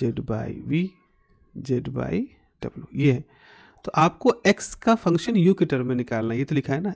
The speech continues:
x का u के साथ फंक्शन। इसका मतलब है हमें एक ऐसी इक्वेशन चाहिए जहाँ ऐसा लिखा हो, आपके पास ऐसा हो कुछ कि x is equal to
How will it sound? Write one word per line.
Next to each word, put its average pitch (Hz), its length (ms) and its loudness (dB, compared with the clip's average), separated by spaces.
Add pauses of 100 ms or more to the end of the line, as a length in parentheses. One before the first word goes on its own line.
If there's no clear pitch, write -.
x - 200 0
का 185 200 0
u 160 340 6
के 147 60 2
साथ 127 200 2
फंक्शन। 131 360 -4
इसका 151 220 -2
मतलब 180 260 0
है 180 60 -2
हमें 165 180 0
एक 170 100 -2
ऐसी 135 240 -2
इक्वेशन 139 320 -2
चाहिए 131 400 -4 (560)
जहाँ 147 340 4
ऐसा 151 240 2
लिखा 151 260 2
हो, 127 160 -4
आपके 139 340 0
पास 139 320 -4
ऐसा 139 240 -6
हो 143 180 -2
कुछ - 260 -4 (280)
कि 160 300 -2
x - 560 -4
is 156 240 6
equal 165 320 4 (120)
to 165 200 4